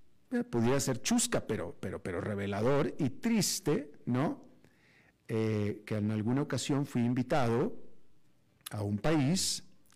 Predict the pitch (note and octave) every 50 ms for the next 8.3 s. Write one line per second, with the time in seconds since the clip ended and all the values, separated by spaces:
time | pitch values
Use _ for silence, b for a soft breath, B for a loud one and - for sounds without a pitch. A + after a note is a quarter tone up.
0 | b b b b b b b b - A2 A2+ B2 C#3 C#3+ C3+ A#2 - - C3 A#2+
1 | G#2+ G#2 G2 - - G#2+ - - D#3+ F#3+ A3+ G3+ E3 A#2+ A2 A2 D3 D#3 F3 F3+
2 | E3+ - - B2+ A2+ G2+ A2 A2 A2 G#2+ - - D3+ - C3 A#2+ A#2 A#2 C3+ D3
3 | C3+ A2+ G#2+ G#2 G#2 A2 A2 - B2 C3 D3 D#3 C#3+ B2 A#2 D3+ F#3 B B B
4 | B B B B B B B - A2+ A2+ A2 G#2+ A#2 B2+ C#3 C#3+ C3 A#2 A2 A2
5 | - D#3 D3+ C#3+ A#2 - A2 A2 A2 A2+ B2 C3 B2+ - C3 A#2+ A#2 - - -
6 | B2+ A#2 A2+ B2 C3 - - - - - - A#2 A2+ A#2 A#2+ B2 C3+ C#3+ - -
7 | - - _ - A2+ A2 G#2 G#2 G#2 - - - F3 G3+ G#3+ D3+ A2 - - -
8 | - - - - - -